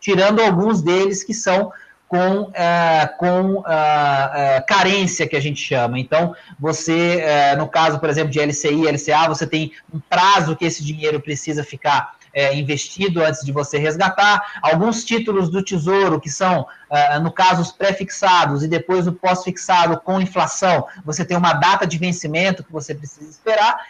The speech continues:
mas Tesouro Selic você consegue tirar a qualquer momento, mesmo tendo imposto de renda, a rentabilidade tá interessante. É, você tem, a, a, os fundos de investimento imobiliário, como o Samuel comentou,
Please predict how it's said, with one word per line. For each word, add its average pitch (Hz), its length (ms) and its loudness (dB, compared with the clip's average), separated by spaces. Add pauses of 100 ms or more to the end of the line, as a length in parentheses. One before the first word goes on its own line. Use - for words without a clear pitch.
(100)
mas 196 200 -2
Tesouro 214 360 0
Selic 214 380 -2
você 190 240 -2
consegue 175 400 -2
tirar 165 220 0
a - 20 0
qualquer 175 240 -2
momento, 196 380 0
mesmo 185 300 2
tendo 165 220 -2
imposto 156 300 -2
de 147 80 -4
renda, 151 300 0
a - 20 4
rentabilidade 147 680 0
tá 147 140 0
interessante. 196 760 0 (280)
É, 160 240 4
você 175 200 0
tem, 185 400 -2
a, 156 380 4
a, 151 60 4
os 156 160 0
fundos 185 260 -2
de 165 80 -4
investimento 165 480 -4
imobiliário, 160 600 4
como 160 200 -2
o 151 60 -2
Samuel 143 460 2
comentou, 143 520 -2